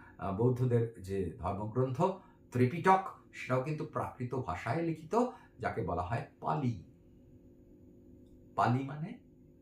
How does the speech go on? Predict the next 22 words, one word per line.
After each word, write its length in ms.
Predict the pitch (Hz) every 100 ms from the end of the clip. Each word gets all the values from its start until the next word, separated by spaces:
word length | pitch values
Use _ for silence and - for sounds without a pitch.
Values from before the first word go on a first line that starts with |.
| - - - - - -
পালন 540 | 127 107 120 151 156 -
করা। 460 | - 92 85 - - - - - - - - - - - -
কে 160 | 110
করে 240 | 120 175 214
পালন? 400 | 208 214 202 170 - - - - - - - - - - - - - -
আমাদের 440 | - 123 131 131 - - -
হিন্দু 360 | 127 143 156 165
পুরাণ 280 | 160 151 143
অনুযায়ী 320 | 139 135 160
বা 140 | 240 220
সনাতনী 520 | - 147 143 160 156
পুরাণ 320 | 151 147 143
অনুযায়ী 380 | 147 147 165 165
বিষ্ণু। 560 | 127 156 - 185 - - - - - - - - - -
দেখো, 200 | 131 -
বিষ্ণুর 460 | 180 143 - 170 165
রং 240 | 135 131 127
কিন্তু 240 | 147 -
কালো। 360 | - 95 - - - - - - - - - - - - - - - - - - - - - -
তাহলে 180 | 101 113
প্রাকৃতজন 800 | 117 87 82 - 117 123 123 120
যারা, 440 | 113 98 92 87